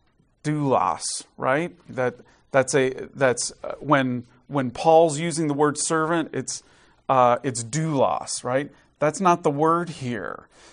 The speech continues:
So doulos is, uh, is a slave term, right? And, and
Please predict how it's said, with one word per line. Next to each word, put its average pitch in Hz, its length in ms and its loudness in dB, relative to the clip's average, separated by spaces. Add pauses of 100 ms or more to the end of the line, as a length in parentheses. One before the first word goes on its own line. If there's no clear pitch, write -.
So 156 260 2
doulos 160 640 4
is, 135 260 -2
uh, 127 340 6
is 147 180 -2
a 139 100 4
slave 175 880 0
term, 98 680 -2 (480)
right? 151 340 2
And, 139 400 -2
and 135 340 -4